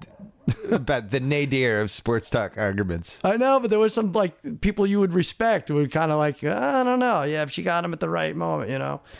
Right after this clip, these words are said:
Speaker 2: She
Speaker 1: Do you think she broke her jaw in round one? That's one of my favorite internet conspiracies.
Speaker 2: Is that what they're saying? Yeah.
Speaker 1: Well, and then it got debunked, but nobody's seen her, and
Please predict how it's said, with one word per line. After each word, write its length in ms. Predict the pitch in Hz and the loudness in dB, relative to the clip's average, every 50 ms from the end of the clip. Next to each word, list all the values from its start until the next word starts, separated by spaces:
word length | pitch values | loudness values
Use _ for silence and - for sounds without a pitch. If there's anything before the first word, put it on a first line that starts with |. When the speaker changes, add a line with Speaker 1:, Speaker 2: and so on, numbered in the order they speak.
| - - - - | -20 -20 -20 -20
Speaker 2:
She 140 | - - - - | -20 -18 -4 2
Speaker 1:
Do 100 | - 160 | 4 4
you 80 | 208 | 4
think 160 | 220 427 403 - | 4 2 0 0
she 120 | - 262 | -2 -2
broke 300 | 196 151 165 160 160 151 | 0 0 0 0 0 -2
her 60 | 156 | -2
jaw 320 | 147 120 135 123 123 127 127 | -2 0 2 2 2 2 0
in 80 | 123 | 0
round 260 | 110 107 104 104 104 104 | 2 2 2 2 2 2
one? 340 | 101 101 104 107 101 101 - | 2 2 0 0 -4 -4 -2
That's 200 | - 131 127 - | -2 -2 -2 0
one 100 | 165 156 | -2 0
of 60 | 147 | 0
my 120 | 135 123 117 | 0 0 -2
favorite 340 | - - 117 113 110 104 101 | 0 0 0 0 2 2 0
internet 340 | 104 101 98 95 95 90 - | 2 2 2 2 0 0 0
conspiracies. 760 | - 95 85 - - 95 90 85 82 - - 80 80 - - - | -2 -4 -4 -2 0 0 0 0 -2 -2 -2 -2 -4 -4 -6 -4
Speaker 2:
Is 80 | - 113 | -2 0
that 240 | 127 123 120 - - | 0 0 0 0 -4
what 100 | 127 107 | -2 -2
they're 120 | 123 120 | -2 -2
saying? 400 | - - 135 135 139 143 147 - - | -2 -2 -2 0 0 -2 -2 -4 -4
Yeah. 100 | 113 135 | -2 0
Speaker 1:
Well, 240 | 151 156 156 151 151 | 2 2 2 2 2
and 320 | 156 156 143 156 156 151 | 0 0 0 -2 0 2
then 160 | 151 151 156 | 0 2 2
it 80 | 156 147 | 0 0
got 240 | - 143 131 127 - | 0 0 -2 0 -2
debunked, 540 | 127 107 82 123 120 123 123 127 113 - - | -4 0 2 2 2 2 0 -2 -4 -6 0
but 260 | - 110 104 98 - | 2 2 2 2 2
nobody's 360 | 117 127 123 113 123 131 120 - | 0 0 0 2 0 0 0 0
seen 280 | - - 135 131 131 123 | 0 0 0 0 0 0
her, 340 | 127 127 127 123 123 117 113 | 2 2 2 2 2 2 2
and 300 | 107 98 95 95 92 92 | 2 2 2 0 0 -2